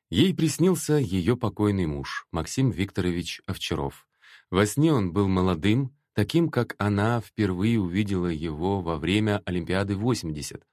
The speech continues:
в гостинице «Космос». «А ведь мы почти стали ровесниками», подумала Лита.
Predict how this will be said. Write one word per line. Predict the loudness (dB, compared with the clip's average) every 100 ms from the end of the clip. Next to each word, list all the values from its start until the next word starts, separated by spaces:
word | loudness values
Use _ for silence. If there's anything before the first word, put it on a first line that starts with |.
| _
в | -2
гостинице | -2 0 -4 -4 -8
«Космос». | -6 -4 -4 -6 -16 -16 _ -20 -20 -20 -20 -20 -20 -20 _ _ _
«А | 2
ведь | 2 2 2
мы | 2
почти | 0 -4 -6 -6
стали | -6 -2 0 2
ровесниками», | 0 -2 -4 -6 -10 -12 -12 -12 -16 _ _ _
подумала | 0 4 4 2
Лита. | 2 0 0 -2